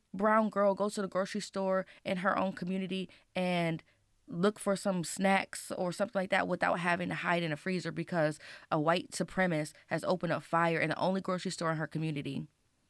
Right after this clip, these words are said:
Why can't a father travel to Buffalo, New York to buy a birthday cake to celebrate his son's birthday, which some of our girls were going to that birthday party,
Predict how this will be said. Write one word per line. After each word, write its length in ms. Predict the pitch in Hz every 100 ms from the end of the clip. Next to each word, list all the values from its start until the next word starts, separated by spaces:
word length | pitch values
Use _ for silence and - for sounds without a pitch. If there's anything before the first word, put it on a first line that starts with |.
| _ _ - -
Why 360 | 165 196 226
can't 640 | 247 - 233 226 208 - - - -
a 80 | 180
father 400 | - 202 202 180
travel 440 | - 202 190 190
to 120 | 185 175
Buffalo, 380 | 180 180 160
New 120 | 165 170
York 420 | 170 190 160 - - - _
to 500 | - 196 180 170 160 - -
buy 200 | 180 196
a 100 | 180
birthday 320 | 190 190 170
cake 280 | - 175 - -
to 80 | 170
celebrate 420 | - 180 170 160
his 180 | 165 170
son's 500 | - 180 180 170 - _
birthday, 680 | 151 165 190 - 147 135 143 - - -
which 260 | 180 170
some 180 | - 220
of 120 | 220
our 120 | 190 185
girls 340 | 160 156 165
were 80 | 165
going 360 | 151 175 226 220
to 100 | 185
that 160 | 160 143
birthday 320 | 139 - 127
party, 480 | 143 127 127 143